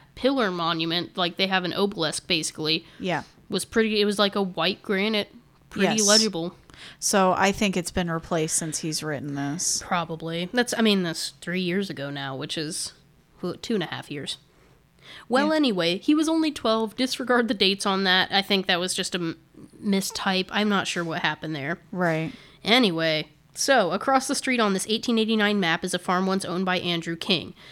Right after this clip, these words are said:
Speaker 1: Francis's home once rested on what today is the soccer field. Since the Kitleys and Kings were farmers, it was natural to bury their loved ones in the land beside the farms. County records show that John Kitley recorded an eighty-acre farm on this spot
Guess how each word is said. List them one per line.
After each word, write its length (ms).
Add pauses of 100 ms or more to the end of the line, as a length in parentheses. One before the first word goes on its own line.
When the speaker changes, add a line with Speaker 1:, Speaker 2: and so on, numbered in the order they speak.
(140)
Speaker 1:
Francis's 580
home 280
once 260
rested 320
on 160
what 160
today 500
is 180
the 100
soccer 400
field. 400 (260)
Since 280
the 80
Kitleys 360
and 120
Kings 320
were 100
farmers, 580
it 80
was 160
natural 440
to 100
bury 260
their 160
loved 220
ones 240
in 80
the 80
land 320
beside 380
the 60
farms. 520 (420)
County 320
records 320
show 220
that 160
John 260
Kitley 340
recorded 460
an 220
eighty-acre 640
farm 360
on 220
this 160
spot 400